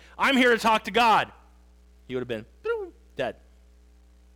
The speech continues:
In fact, if the high priest didn't do it God's way, he could have been struck dead. And then if, uh, someone else heard that he had fallen and died,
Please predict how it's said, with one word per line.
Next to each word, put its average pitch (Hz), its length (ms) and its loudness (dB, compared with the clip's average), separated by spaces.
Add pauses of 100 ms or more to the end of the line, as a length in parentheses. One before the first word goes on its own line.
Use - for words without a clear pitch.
(320)
In 151 80 -12
fact, 220 260 0
if 196 80 -6
the 185 80 -2
high 226 200 0
priest 269 520 -4
didn't 240 220 -6
do 196 120 2
it 175 120 -2
God's 143 340 -2
way, 120 360 -8 (360)
he 294 100 -10
could 381 160 -4
have 339 60 -4
been 214 140 -2
struck - 420 -4
dead. 101 260 -10 (840)
And 214 140 0
then 294 120 0
if, 269 160 0
uh, 254 160 4
someone 285 320 2
else 254 180 2
heard 285 260 2
that 254 100 0
he 247 140 -4
had 233 120 -2
fallen 262 400 2
and 220 120 -2
died, 254 400 2